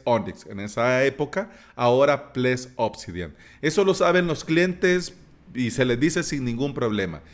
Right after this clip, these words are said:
en caso que lo pregunten. Pero algunos clientes que no, la honor a la verdad no les interesa, ni les va ni les viene. Pero en el caso que vos estés, eh, ofreciendo el servicio de hosting, estés usando Plex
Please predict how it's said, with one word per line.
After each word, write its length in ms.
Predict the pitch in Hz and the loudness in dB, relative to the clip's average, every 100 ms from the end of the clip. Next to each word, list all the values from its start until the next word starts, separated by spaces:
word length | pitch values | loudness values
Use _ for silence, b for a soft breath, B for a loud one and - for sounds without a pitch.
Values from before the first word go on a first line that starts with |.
| B | B
en 100 | 113 | -8
caso 320 | 104 113 131 131 | -4 -4 -2 -2
que 80 | |
lo 200 | 123 101 | -2 -2
pregunten. 540 | - 87 104 98 90 78 B B | -6 -6 -4 -6 -8 -16 B B
Pero 140 | 147 | -2
algunos 300 | 151 175 180 | 0 0 -2
clientes 420 | 180 180 190 175 151 | -2 -2 -2 -4 -4
que 160 | 139 | -4
no, 280 | 139 147 127 - - | -4 -6 -8 -14 -12
la 180 | 107 104 | -6 -4
honor 280 | 101 107 113 | -2 -2 0
a 20 | |
la 120 | 113 | 0
verdad 200 | 104 98 | 0 0
no 120 | 110 | -2
les 120 | 101 95 | -4 -4
interesa, 600 | 95 98 107 139 160 151 B B B B | -6 -4 -2 -2 -4 -12 B B B B
ni 140 | 123 | -2
les 200 | 107 85 | -2 0
va 100 | 110 | 0
ni 100 | 123 | 0
les 140 | 113 87 | -2 -2
viene. 360 | 90 78 78 - b b b | -4 -6 -12 -20 b b b
Pero 360 | 151 170 165 - - - - - - - - - | 2 2 2 -6 -20 -20 -20 -20 -20 -20 -8 -2
en 140 | 165 | 2
el 100 | 180 | 4
caso 340 | 214 226 214 | 4 2 0
que 120 | 208 170 | -2 0
vos 220 | 175 175 | 0 -2
estés, 560 | 143 - 170 165 - - | -4 -2 -2 -2 -4 0
eh, 380 | 131 123 123 - | 2 2 0 -2
ofreciendo 580 | 139 127 120 156 160 | -2 -2 -4 -4 -4
el 80 | 160 | -6
servicio 440 | - 131 147 143 135 | -4 -2 -2 -2 -4
de 100 | 110 | -4
hosting, 500 | 98 95 - 120 156 - B B B | -6 -10 -10 -12 -14 -20 B B B
estés 460 | 123 120 160 156 156 156 | -8 -2 2 0 0 -8
usando 840 | 131 156 151 147 127 113 104 - | -2 0 0 0 0 2 0 -2
Plex 400 | 143 143 131 - | 0 0 0 -6